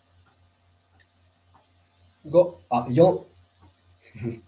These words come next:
五。はい、皆さん。牛乳ですね。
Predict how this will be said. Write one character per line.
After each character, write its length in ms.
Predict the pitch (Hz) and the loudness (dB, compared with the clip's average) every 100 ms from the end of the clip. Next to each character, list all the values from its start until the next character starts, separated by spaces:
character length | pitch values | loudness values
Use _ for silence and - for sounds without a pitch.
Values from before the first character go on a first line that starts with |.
| _ _ _ - _ _ _ _ _ - - _ _ _ _ - _ _ _ - | _ _ _ -20 _ _ _ _ _ -20 -20 _ _ _ _ -20 _ _ _ -12
五。 340 | 123 120 - - _ _ _ _ _ _ - | -4 -2 -2 -8 _ _ _ _ _ _ -2
は 140 | 170 | 0
い、 160 | 190 - - - | 0 -4 -16 -8
皆 200 | 117 113 | -6 -4
さ 140 | 131 | -4
ん。 100 | 127 - _ - _ - | -6 -16 _ -20 _ -12
牛 260 | 110 175 214 | 0 4 6
乳 240 | 214 220 | 6 6
で 120 | 208 | 4
す 120 | 202 | 2
ね。 220 | 131 131 | -2 -4